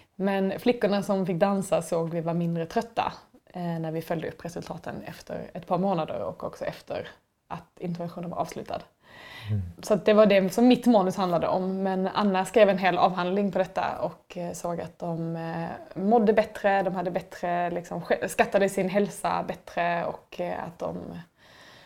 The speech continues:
Speaker 1: hade, eh, tyckte om det här. Och att, eh, en kvalitativ studie som också berättade mycket om deras upplevelser kring detta här.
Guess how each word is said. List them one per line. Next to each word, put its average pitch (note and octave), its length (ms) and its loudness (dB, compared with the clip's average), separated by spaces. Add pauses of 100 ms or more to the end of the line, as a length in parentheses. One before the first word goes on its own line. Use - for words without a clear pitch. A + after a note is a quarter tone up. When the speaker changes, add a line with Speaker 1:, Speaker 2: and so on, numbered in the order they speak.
(120)
Speaker 1:
hade, E3 460 -4 (680)
eh, G2 240 -16 (160)
tyckte G3+ 220 4
om F#3 160 4
det F3+ 60 2
här. E3+ 160 -4 (100)
Och - 200 -6
att, E3+ 280 -8
eh, E3+ 60 -8 (460)
en G3 160 -2
kvalitativ F3+ 560 -2
studie - 440 -6
som E3 340 -6
också E3+ 320 -10
berättade E3+ 480 -8
mycket F3 300 -6
om E3 140 -4
deras F3 220 -4
upplevelser E3+ 560 -4
kring F3 200 -8
detta E3+ 200 -10
här. E3+ 120 -12